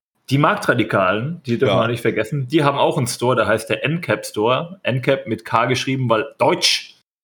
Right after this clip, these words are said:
Speaker 1: für Kapitalismus.
Speaker 2: <laughs>
Speaker 1: Punkt
Speaker 2: Genau.
Speaker 1: Store, wo ihr, äh, von verschiedenen Kreatoren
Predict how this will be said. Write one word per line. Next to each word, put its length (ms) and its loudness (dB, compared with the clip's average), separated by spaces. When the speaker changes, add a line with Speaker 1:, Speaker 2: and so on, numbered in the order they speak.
Speaker 1:
für 140 -4
Kapitalismus. 1080 2
Speaker 2:
<laughs> 1400 -10
Speaker 1:
Punkt 240 2
Speaker 2:
Genau. 140 -2
Speaker 1:
Store, 320 2
wo 160 2
ihr, 460 2
äh, 160 2
von 260 0
verschiedenen 560 0
Kreatoren 880 0